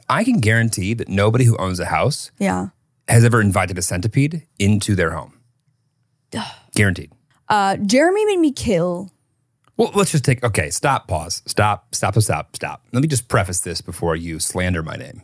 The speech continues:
Speaker 2: I <clears throat> cannot wait.
Speaker 1: In every home, there are unspoken rules that after a certain amount of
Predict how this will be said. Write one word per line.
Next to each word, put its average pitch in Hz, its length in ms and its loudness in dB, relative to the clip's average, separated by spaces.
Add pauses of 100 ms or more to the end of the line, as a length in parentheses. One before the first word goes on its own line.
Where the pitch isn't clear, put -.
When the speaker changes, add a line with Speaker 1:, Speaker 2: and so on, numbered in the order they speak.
(120)
Speaker 2:
I 233 160 2
<clears throat> 196 140 -6
cannot 180 500 0
wait. 104 360 -10 (580)
Speaker 1:
In 135 80 4
every 156 180 4
home, 104 380 4 (920)
there 107 240 6
are 98 640 4
unspoken 107 1000 2
rules 92 540 0
that 92 160 0
after 90 540 0
a - 100 -6
certain 101 300 0
amount 90 240 2
of 85 320 -8